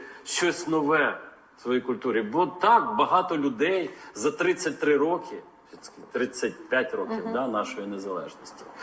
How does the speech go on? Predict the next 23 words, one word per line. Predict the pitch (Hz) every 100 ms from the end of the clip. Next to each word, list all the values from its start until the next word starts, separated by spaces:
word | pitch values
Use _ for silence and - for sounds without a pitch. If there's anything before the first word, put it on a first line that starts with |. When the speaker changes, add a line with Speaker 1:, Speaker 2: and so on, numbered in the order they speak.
| - - - -
Speaker 2:
Чотири- | - 120
Speaker 1:
Во-, | 156 - - 202
Speaker 2:
Мгм. | 220 220 -
Speaker 1:
тридцять | - 110 - 95
чотири, | - - 147 113 92 -
ну, | 98 90
буде | 95 92
тридцять | 90 92 - - - -
п'ять, | 165 165 135
і | 117
тридцять | - 147 - -
п'ять | 110 -
ми | 104
теж | - 104 - -
відсвяткуємо. | 104 - - - - 104 90 90 - - - -
Вони | 107 156 185 202 160
за | - 170
межі | 180 180 202 190 160
свого | 156 160 147 170
населеного | 160 - 160 151 147 139
пункту | 127 135 120 120
не | 110
виїжджали, | 104 104 101 92 90 76 -